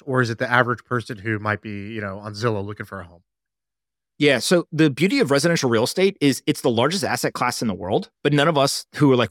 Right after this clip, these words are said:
Speaker 2: "Oh, we're so smart. We're, like, business people. We're finance people. We have podcasts." We never think about residential real estate as, like, the largest asset class in the world. We're like, "Oh, stocks or crypto or bonds or whatever."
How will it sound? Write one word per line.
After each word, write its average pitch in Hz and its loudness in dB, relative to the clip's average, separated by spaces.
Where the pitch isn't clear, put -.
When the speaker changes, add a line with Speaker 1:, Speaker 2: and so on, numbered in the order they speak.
Speaker 2:
"Oh, 143 4
we're 135 4
so 143 2
smart. 120 -2
We're, 151 2
like, 127 0
business 110 -4
people. 131 0
We're 170 2
finance 113 -4
people. 143 0
We 185 6
have 175 0
podcasts." 127 -2
We 175 6
never 226 4
think - -2
about 123 2
residential 131 2
real 110 4
estate 113 0
as, 110 0
like, 110 -2
the 117 0
largest 110 2
asset 110 -4
class 110 -4
in 104 -4
the 107 -2
world. 180 0
We're 190 6
like, 180 4
"Oh, 196 6
stocks 147 0
or 127 2
crypto 131 2
or 113 2
bonds 143 2
or 135 2
whatever." 156 0